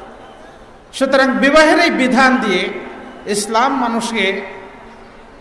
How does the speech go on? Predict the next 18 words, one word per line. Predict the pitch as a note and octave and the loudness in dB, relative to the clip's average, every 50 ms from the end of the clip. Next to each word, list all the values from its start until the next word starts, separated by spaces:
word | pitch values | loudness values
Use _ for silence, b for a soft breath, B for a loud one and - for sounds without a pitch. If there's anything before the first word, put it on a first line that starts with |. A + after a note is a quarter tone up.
| - - - C3 | -20 -20 -12 -4
ভদ্র | E3+ G#3 A#3 A3+ A#3 - C#4 C#4+ | 2 2 2 2 2 0 0 2
হতে, | C#4 C4 C#4 C4+ C4 C4 C4 B3+ B3+ - - - - - - | 2 2 0 0 0 -2 -2 -4 -4 -6 -8 -10 -10 -8 -4
শালীন | - G3 G#3 A#3 C4 C#4+ C#4+ C#4 | 0 2 2 4 4 2 2 2
হতে, | A3+ A#3 G#3 - E3+ E3+ F3 F3 - - - - - - - - - - - - - - - - C3+ C#3+ C#3 | 2 0 0 0 -4 -6 -8 -8 -10 -12 -16 -18 -18 -18 -20 -20 -20 -20 -20 -20 -20 -20 -20 -20 -20 -8 0
যত-, | G#3+ A#3 A#3+ A#3 A#3+ A#3 A#3 - - - | 2 2 2 2 -2 -6 -8 -12 -8 -2
যথাযথ | G3+ G#3 A3 A3 - C#4 D#4+ D#4 D#4 D4 C#4+ C#4 | 0 0 0 0 2 2 2 2 2 0 0 2
স্থানে | C#4 B3 A#3 - - - A3+ A#3 A3+ A3+ | 2 2 2 0 -2 0 0 0 2 0
জৈবিক | G#3+ - A#3 A#3 A#3+ B3 A#3 C4 B3+ - - - | 0 2 4 4 4 2 0 -2 -4 -4 -8 -2
চাহিদা | - B3+ B3+ B3+ C#4 D#4 D#4+ D#4 | 2 4 4 4 4 4 4 4
পূরণ | D4+ D4 C#4+ C4+ C4+ B3 C4 | 4 4 4 2 2 2 0
করার | C4 B3 B3 A#3 G3 | 2 2 2 0 0
জন্য, | - A#3 G#3 G3+ G3 G3 G3+ G3+ - | 0 0 0 0 0 -2 -2 -2 -2
পূরণ | A#3+ A#3 B3 B3+ A#3+ A#3+ B3 | 0 2 2 2 2 0 0
করার | B3 C4 C4 B3+ A3 F#3 - - - - - - - - - - G3+ | 2 4 6 6 6 4 2 0 -4 -6 -8 -12 -14 -16 -14 -4 0
এই | A3 A3+ | 2 2
আদর্শ | A3 A3 A3 C4+ B3+ - - - | 4 4 4 4 2 2 2 -2
শিক্ষা | - - A#3 - - F#3+ | -2 -2 -4 -4 -4 -4
দিয়েছে। | D#3 D3 C3 - - - | -4 -4 -6 -8 -8 -10